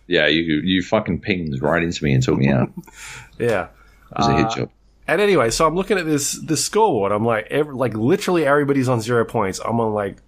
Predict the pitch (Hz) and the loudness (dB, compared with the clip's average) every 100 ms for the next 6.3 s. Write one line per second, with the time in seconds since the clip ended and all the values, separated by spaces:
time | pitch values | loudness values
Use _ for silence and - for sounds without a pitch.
0 | _ - 117 113 - 92 - 85 113 123 | _ -2 0 0 -2 -4 -4 -6 -6 -10
1 | _ _ _ 139 185 202 117 110 - 139 | _ _ _ -4 -2 -2 -4 -2 -4 -4
2 | 151 226 175 101 - - - - - - | -2 0 0 0 -6 -16 -12 -8 -8 -10
3 | - 185 - - - - - - 196 - | -4 -2 -2 -4 -10 -20 -12 -2 0 0
4 | 101 - 147 139 127 - - - _ - | -6 -4 -2 0 0 -4 -8 -16 _ -4
5 | 127 156 165 107 110 123 127 127 123 117 | -2 0 0 0 0 0 2 2 0 2
6 | 123 123 - | 0 -2 -6